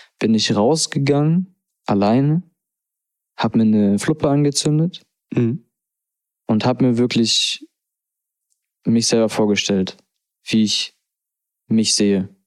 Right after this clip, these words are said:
Speaker 1: Weil ich hatte, ähm, ist auch eine ganz witzige Side-Story, ich hab mir mal als kleines Kind irgendwie mal so gedacht, „Hm, wie krass schaffe ich es, einen Moment in meinem Leben immer wieder zu erinnern?“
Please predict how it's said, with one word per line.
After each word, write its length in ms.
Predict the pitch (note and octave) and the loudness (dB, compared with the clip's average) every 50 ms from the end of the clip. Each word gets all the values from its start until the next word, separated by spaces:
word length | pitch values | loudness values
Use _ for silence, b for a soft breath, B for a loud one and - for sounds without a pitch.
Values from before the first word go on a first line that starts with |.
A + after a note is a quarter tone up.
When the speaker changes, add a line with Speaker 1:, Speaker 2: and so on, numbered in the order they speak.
| _ _ _ _ _ _ _ _ | _ _ _ _ _ _ _ _
Speaker 1:
Weil 140 | - A2 A2 | -2 0 0
ich 140 | A2+ - - | 0 0 -2
hatte, 560 | C#3+ - - C#3+ C#3+ C#3+ C#3 C3+ C3 - - - | -2 0 0 0 0 2 2 0 0 -2 -2 -2
ähm, 340 | A#2+ A2+ A2+ A2 A2 G#2 G#2+ B B B B B B B B | 0 0 2 2 0 -2 -4 B B B B B B B B
ist 100 | - - | -10 -6
auch 60 | G2 | -4
eine 120 | G2+ F#2+ F#2 | -2 -2 -2
ganz 240 | F#2+ G2 G2 - | -2 -2 -2 -2
witzige 280 | G#2+ G#2 - - - F#2+ | -4 -4 -2 -2 -2 -2
Side-Story, 420 | - - - G2 G2+ - - G#2 G2+ | -2 -2 -2 -4 -4 -2 -2 -2 -2
ich 80 | - - | -2 -2
hab 80 | - | -2
mir 60 | B2+ C3 | 0 0
mal 140 | B2+ A#2 A2+ | 2 0 0
als 100 | A2+ - | -2 -2
kleines 300 | - B2 A2 A2 - - | -2 -2 0 -2 -2 -2
Kind 200 | - E3+ F#3 F#3 | -2 -2 -2 0
irgendwie 220 | - D3+ C#3+ C#3 | 0 0 0 0
mal 140 | C#3 C3 B2 | 0 0 0
so 120 | B2 A#2+ | -2 -2
gedacht, 380 | A2 A#2 A2 B2+ C3 C3+ - - | -2 -2 0 -2 -2 -2 -2 -2
„Hm, 200 | D#3 D#3+ E3+ F3 B B B B B B B B B _ _ _ _ _ _ _ _ _ _ - | 0 0 0 -2 B B B B B B B B B _ _ _ _ _ _ _ _ _ _ -4
wie 360 | A#2 A2+ A2 B2 D#3+ F#3+ F#3 | -2 -2 0 0 0 0 0
krass 340 | - - - E3 D3+ D3+ - | -2 -2 -2 -2 0 0 0
schaffe 360 | - - D3+ C#3 - - A2+ | -2 0 -2 -2 -2 0 -2
ich 160 | A2+ A#2 B2 | 0 0 0
es, 280 | B2+ B2 - - - - | 0 -2 -2 -4 -4 -2
einen 240 | A#2+ B2 C3+ D3 D3 | 0 0 2 2 2
Moment 480 | C#3+ C#3 C3+ B2 B2 A#2+ B2+ B2+ - | 2 2 2 2 2 2 2 0 0
in 100 | - A2+ | 0 0
meinem 180 | A2+ A2 G#2+ G#2+ | 2 2 2 2
Leben 440 | G2+ A2 A2 G#2+ G#2+ G#2+ G#2+ G#2+ - - | 2 2 2 2 2 0 0 -2 -2 -2
immer 280 | B2+ B2+ C3+ C3 B2 A2+ | 0 0 2 2 2 2
wieder 200 | A2+ A#2 A2+ G#2 | 2 0 0 0
zu 200 | - - A2 G2+ | 0 -2 -2 -2
erinnern?“ 440 | - - G2+ F#2+ F#2 F#2 F#2+ - | 0 0 0 0 0 0 -2 -4